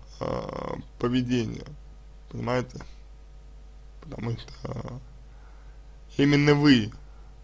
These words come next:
э, поступаете здесь как-то вот неправильно, именно вы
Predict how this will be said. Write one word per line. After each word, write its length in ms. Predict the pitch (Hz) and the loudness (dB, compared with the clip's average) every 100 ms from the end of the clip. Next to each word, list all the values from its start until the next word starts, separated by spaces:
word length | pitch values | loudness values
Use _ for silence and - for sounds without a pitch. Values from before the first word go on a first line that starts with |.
| - - - - - - - - - - | -20 -20 -20 -20 -20 -20 -20 -20 -18 -8
э, 320 | 123 117 110 - - - | -6 -4 -6 -10 -18 -10
поступаете 640 | - 127 120 - 151 139 - - | -8 -6 -4 4 6 6 2 -8
здесь 320 | - 123 - - - - - - - - - - - | -4 -2 -4 -14 -16 -18 -20 -20 -20 -20 -20 -20 -6
как-то 340 | - 127 - 113 | 2 2 4 0
вот 220 | 113 113 - - - - - - - - - - - | 0 -4 -8 -18 -20 -20 -20 -20 -20 -20 -20 -18 -10
неправильно, 800 | 117 117 131 165 190 180 127 120 - - - - - - - - - - | -4 -2 2 4 4 4 0 -4 -8 -20 -20 -20 -20 -20 -20 -20 -12 -2
именно 420 | 135 139 120 117 | 2 2 2 2
вы 500 | 113 127 143 147 135 | 2 4 4 4 0